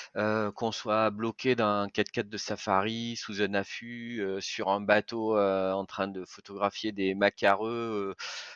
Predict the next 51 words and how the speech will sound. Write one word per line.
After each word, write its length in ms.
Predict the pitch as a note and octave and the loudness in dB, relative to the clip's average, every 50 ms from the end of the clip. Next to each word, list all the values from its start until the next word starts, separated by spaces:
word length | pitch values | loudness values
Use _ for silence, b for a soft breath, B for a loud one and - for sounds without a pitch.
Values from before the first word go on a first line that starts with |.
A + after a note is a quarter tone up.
| B _ | B _
euh, 60 | G2 | -8
ou, 340 | G2+ G#2 G#2 G#2+ G#2+ G#2+ G#2 | -6 -4 -4 -4 0 2 2
euh, 800 | G2+ G2 G2 G2 G2 G2 G2 F#2+ F#2+ F#2+ F#2+ F#2+ F#2+ G2 G2 - | 4 4 2 2 0 0 0 -2 -2 -2 -4 -4 -4 -6 -6 -8
qu'on 180 | _ - G#2 G2+ | _ -10 -8 -8
soit 500 | - - - A#2+ A#2 A2 A2+ A2+ A2 G2+ | -8 -8 -4 0 2 4 4 6 6 4
au 80 | G2+ | 2
fond 220 | G2+ - - B2+ B2 | 0 -2 -2 -2 0
d'une 160 | B2 A#2+ A2+ | 0 0 -2
salle 240 | - - B2+ A2+ G#2+ | 2 2 2 2 2
de 60 | G#2+ | -2
spectacle, 720 | - - - A#2+ A2 - _ - B2+ B2 A#2+ A#2 - - | -8 0 0 0 0 0 _ 2 4 4 4 2 -2 -6
euh, 280 | G2+ G2 F#2+ F#2+ F#2+ G#2 | -6 -6 -4 -4 -6 -6
dans 180 | G2 G2 G2+ G#2+ | -2 -2 -2 -2
une 160 | G#2 A#2 A2+ | -2 -4 -4
salle 240 | - - C3 B2 G#2+ | 2 2 2 2 2
de 60 | G#2 | -4
conférence. 680 | - _ A2+ A2+ - - B2+ A2+ G#2+ A#2 B2 A#2+ - - | -8 _ -8 -8 -2 2 2 4 4 4 2 0 -2 -8
Enfin 160 | - - F#2+ | 0 0 0
bon, 100 | G2 G2+ A2 A2+ | 0 2 0 2
on 40 | G#2+ | 4
arrive, 340 | G#2 G#2+ G#2+ B2 C3 B2 A2 | 4 4 4 2 0 0 0
euh, 120 | G#2 G#2 G2+ | -2 -2 -2
toujours 400 | - - A#2 A2+ B2 C3 A#2+ A2+ | -6 -10 -10 -6 -2 4 6 6
avec 200 | G#2 G#2 - - | 6 6 4 -2
le 80 | A#2 | -8
zoom, 320 | A2+ G#2 A2+ B2+ C3 B2+ G#2+ B B B B B B B _ | -8 -6 -6 -6 -6 -6 -8 B B B B B B B _
même 120 | A#2 B2 C3 | 2 2 2
si 160 | - - B2 | 2 2 2
on 40 | A#2+ | 4
est 120 | A#2 A2+ | 4 2
bloqué 380 | A2+ A#2 A#2+ A#2+ - - C3 B2 | 2 2 0 0 2 2 0 0
sur 200 | - - G#2+ A2 | 0 -4 -4 -4
une 100 | A2+ G#2+ | -4 -4
chaise 360 | - - B2+ B2 B2 A2 G#2+ | 2 6 6 6 6 4 -2
ou 300 | G#2 G2 G2 G2 G2 F#2+ | -12 -14 -14 -16 -12 -6
les 120 | G2 G2+ | -6 -6
deux 140 | G2 G#2+ G#2 | -4 -4 -6
pieds 180 | - - - A#2 | -6 -4 -2 2
au 40 | |
même 180 | A2 A2 G#2 G#2 | 2 2 4 4
endroit, 460 | G2+ G#2 G#2 G2 G#2+ A2 A2+ A2+ A2 | 2 0 0 0 2 4 4 6 6
à 100 | G2+ F#2+ | 4 4
ajuster 380 | F#2+ G2+ G2+ G2+ G2+ - - A2 | 4 2 -2 -6 -8 -6 -6 -6
ses 160 | - - G2 | -4 -6 -6
cadrages. 500 | - - F#2+ F#2 G#2 A#2 C#3 C#3 - - B B B B B B B B | 0 0 2 6 6 6 6 4 0 -8 B B B B B B B B
Et 320 | E2 G#2 G2+ G2+ G#2 G#2+ | 0 0 2 2 0 -2
pour 240 | - - - G2+ G2+ | -4 -4 -4 -2 2
moi, 160 | A2+ A#2+ B2+ | 6 6 6
le 140 | B2+ B2 G#2+ | 6 6 2
zoom, 260 | G2+ - A#2 B2 B2+ | -4 -6 -6 -6 -6
c'est, 220 | B2+ - - G#2+ | -6 -6 -10 -10